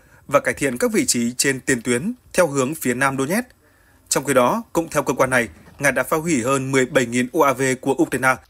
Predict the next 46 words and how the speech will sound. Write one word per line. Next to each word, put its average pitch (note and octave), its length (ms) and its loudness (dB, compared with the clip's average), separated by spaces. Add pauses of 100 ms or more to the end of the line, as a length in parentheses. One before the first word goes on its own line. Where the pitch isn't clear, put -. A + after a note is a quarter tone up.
(100)
từ D3+ 140 4
khi E3 140 -2
xung D3+ 180 -2
đột C3+ 200 0
nổ B2+ 160 -2
ra C3 240 2
vào A#2 200 2
cuối B2 200 -4
tháng B2 160 -4
hai C#3 220 0
năm C3+ 220 -4
hai C#3 140 -2
không C3+ 140 -6
hai C3 80 -4
hai. C3 200 0 (1080)
Trong D3 180 0
diễn E3 140 -2
biến B2+ 160 0
có B2+ 100 -4
liên C3+ 160 -2
quan, C3 240 2 (260)
Không - 220 0
quân D3+ 220 0
Ukraine C3+ 360 0
ngày B2 260 0
hai C3+ 160 0
mươi C3 40 -2
lăm C3 140 -4
tháng B2+ 140 -6
ba C3+ 80 4
thông C3 160 -6
báo, C#3+ 260 2 (380)
lực D3+ 140 0
lượng C3 160 0
Nga C3+ 180 0
đã C3+ 200 -4
phóng C3 300 -2
hai G#3+ 160 -4
tên G3 160 -4
lửa D#3 80 2
đạn A2+ 200 -2
đạo B2 300 0
từ C3+ 100 -2
bán B2+ 180 0
đảo E3+ 220 2
Crimea C3+ 280 0